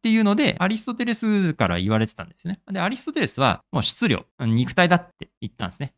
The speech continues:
ソクラテスと、えー、誰だっけ？まあ、アルキビアデスでいいや。ソクラテスとアルキビアデスを区別するのは質量だって。肉体だって。<laughs> いうふうに言ったんですね。いや、これはさすがにみたいになっ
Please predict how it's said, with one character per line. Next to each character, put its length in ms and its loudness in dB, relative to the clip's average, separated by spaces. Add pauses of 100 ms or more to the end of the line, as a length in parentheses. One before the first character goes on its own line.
ソ 80 0
ク 140 0
ラ 100 4
テ 140 -2
ス 100 -16
と、 380 2
え 220 -4
ー、 20 -12
誰 160 -2
だ 60 -8
っ 40 -16
け？ 160 -20
ま 140 -2
あ、 40 -2
ア 40 -2
ル 100 0
キ 100 -6
ビ 140 0
ア 60 0
デ 60 -4
ス 100 -12
で 60 -10
い 40 -8
い 40 -10
や。 100 -14 (180)
ソ 80 -6
ク 60 -6
ラ 100 2
テ 100 -4
ス 120 -6
と 140 4
ア 60 2
ル 120 2
キ 120 0
ビ 140 4
ア 80 4
デ 80 -8
ス 180 -4
を 80 2
区 140 -6
別 160 -8
す 80 -8
る 80 0
の 60 0
は 160 -2
質 260 -4
量 160 -2
だ 100 -16
っ 60 -20
て。 240 -20
肉 140 -4
体 160 -2
だ 80 -4
っ 80 -16 (500)
て。 240 2
<laughs> 20 -
い 60 4
う 20 6
ふ 80 0
う 60 0
に 60 -6
言 100 -6
っ 20 -18
た 160 -4
ん 40 -6
で 60 -20
す 60 -20
ね。 120 -6 (180)
い 60 -6
や、 80 -4
こ 240 -10
れ 140 0
は 160 4
さ 120 0
す 140 2
が 80 6
に 140 2
み 100 -4
た 120 -6
い 60 -8
に 80 -12
な 120 -8
っ 80 -14